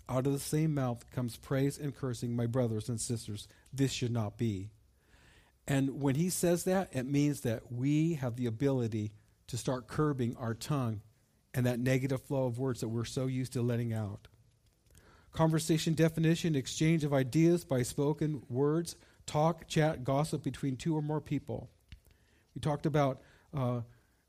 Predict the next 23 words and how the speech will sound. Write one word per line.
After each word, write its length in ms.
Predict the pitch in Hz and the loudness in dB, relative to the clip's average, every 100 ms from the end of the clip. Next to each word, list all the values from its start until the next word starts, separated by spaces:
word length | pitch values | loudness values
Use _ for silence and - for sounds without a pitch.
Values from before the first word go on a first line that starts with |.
| - 143 _ - - - | -20 -20 _ -20 -20 -8
just 220 | - 170 - - | -4 -4 -8 -2
got 160 | 139 143 | 0 2
into 220 | 147 143 | 0 -2
that 140 | 143 | -2
a 40 | 135 | 2
little 160 | 143 | 2
bit 100 | 143 | 2
last 360 | 135 135 131 - | 2 2 0 -2
week 160 | 147 | -4
about 420 | 131 123 117 - 127 | 0 0 -2 -4 -4
what 160 | 151 | -4
kind 180 | - 165 | 0 -2
of 60 | 160 | -2
conversations 680 | 160 151 135 156 160 135 | -4 -4 -2 -2 0 -2
are 60 | 117 | -2
we 180 | 120 117 | 0 0
into? 380 | 113 - 104 104 - _ _ _ _ - | -2 -4 -8 -10 -18 _ _ _ _ -2
Are 100 | 131 | 2
they 140 | 127 | 2
positive? 480 | 120 143 143 165 143 | 0 -2 0 -2 -2
Are 140 | 143 | -4
they 120 | 123 123 | -2 0
negative? 460 | 127 123 110 104 | 0 0 -4 -6